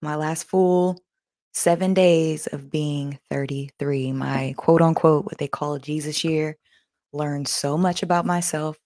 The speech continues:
uh, this year, and I hope that you guys are learning. I hope that you guys love your birthdays just as much as I do. Um, it's a,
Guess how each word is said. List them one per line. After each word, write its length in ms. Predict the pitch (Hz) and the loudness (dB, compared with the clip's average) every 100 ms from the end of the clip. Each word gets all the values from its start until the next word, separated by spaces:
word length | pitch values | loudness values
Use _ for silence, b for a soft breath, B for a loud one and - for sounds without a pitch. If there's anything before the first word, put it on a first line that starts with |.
| _ _ _ _ _ _ | _ _ _ _ _ _
uh, 160 | 143 143 | 0 2
this 280 | 147 139 147 | 2 0 0
year, 400 | 139 139 135 254 | 0 0 -2 -4
and 480 | 151 135 135 135 131 | -4 -2 -2 -4 -2
I 140 | 143 | -2
hope 320 | 131 156 156 | 0 2 2
that 180 | 151 147 | 0 -2
you 80 | 156 | -2
guys 240 | 147 143 | -2 -2
are 140 | 139 135 | -4 -4
learning. 540 | 143 147 151 156 156 B B B - | -4 -2 0 -2 -4 B B B 0
I 80 | 160 | 4
hope 200 | 185 226 | 4 4
that 160 | 220 | 2
you 60 | 233 | 2
guys 220 | 202 185 | 2 2
love 320 | 165 156 156 | 2 2 4
your 120 | 170 | 2
birthdays 520 | 156 151 151 156 160 - | 4 0 0 -2 0 -2
just 160 | 147 | -4
as 100 | 147 | -2
much 180 | 156 151 | -2 -2
as 100 | 147 | 0
I 180 | 147 156 | 2 4
do. 300 | 175 208 226 - b b b b _ | 6 6 4 -4 b b b b _
Um, 400 | 160 156 147 147 | -2 -2 -2 -4
it's 160 | 151 - | -2 2
a, 160 | 156 | 4